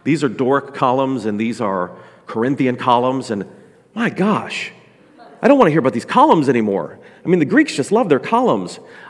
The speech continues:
I don't, I don't wanna, right? And so I'm getting so bored. It's, I, we're hot and we're in the sun, and I can't hear about another column. So I, I sort of get off the tour, and I find, um, you know,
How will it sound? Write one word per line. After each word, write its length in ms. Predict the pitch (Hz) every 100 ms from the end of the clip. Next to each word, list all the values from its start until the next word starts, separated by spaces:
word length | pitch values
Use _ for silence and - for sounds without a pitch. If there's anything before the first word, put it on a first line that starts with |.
| -
I 80 | 247
don't, 160 | 269 120
I 180 | - 214
don't 100 | 285
wanna, 320 | 339 151 139
right? 220 | 165 247 - 165 143
And 100 | 156
so 140 | 180
I'm 100 | 180
getting 200 | 196 160
so 240 | - 269 233
bored. 380 | 139 214 110
It's, 240 | 107 151 -
I, 160 | -
we're 180 | 113 156
hot 280 | 156 220 -
and 100 | 156
we're 60 | 156
in 60 |
the 80 | 127
sun, 280 | - 247 214
and 100 | 135
I 140 | 160
can't 460 | 180 - - 208 -
hear 180 | 196 151
about 200 | 131 107
another 220 | 107 90
column. 400 | - 131 80 - - - - -
So 240 | - 147 -
I, 200 | 175 170 - - -
I 100 | 196
sort 200 | 220 151
of 280 | 139 - 98
get 200 | 180 -
off 260 | 165 175
the 80 | 139
tour, 560 | 117 202 208 117 147 - - - -
and 160 | - 143
I 140 | 131
find, 800 | 131 - 170 208 135 147 170 147 - -
um, 340 | 117 110 107 - -
you 60 | 160
know, 240 | 123 92